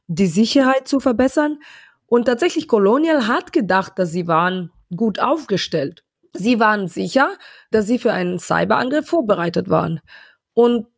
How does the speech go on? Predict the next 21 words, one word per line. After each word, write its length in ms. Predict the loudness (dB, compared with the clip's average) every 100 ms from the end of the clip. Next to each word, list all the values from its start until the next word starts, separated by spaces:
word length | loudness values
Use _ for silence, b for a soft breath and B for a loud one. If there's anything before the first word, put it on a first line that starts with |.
| -16
trotzdem, 560 | -4 0 0 0 -2 -2
als 480 | 0 0 -2 -8 _
der 420 | 0 2 2 -2
Cyberangriff 1200 | -6 -12 -4 0 2 2 0 -2 -2 -2 -4 -6 -2
anfing, 520 | 0 0 0 0 0
mussten 380 | -2 -2 -6 -2
sie 640 | 0 2 2 2 0 -2
die 140 | -2
Pipeline 560 | 0 0 0 2 0 0
runterfahren, 800 | -2 -4 -4 -8 -6 -8 -6 -8 -12 b b b b -4
obwohl 520 | -2 2 4 4 4
sie 220 | 0 -4 -8 _
geglaubt 640 | -2 0 2 2 2 0 0
haben, 380 | 2 0 -2
dass 240 | -2 -2 -2
die 280 | -2 -2 -2
I 80 |
T 240 | 0 2 4
und 160 | 2
O 120 | 0 -2
T, 360 | 2 2 2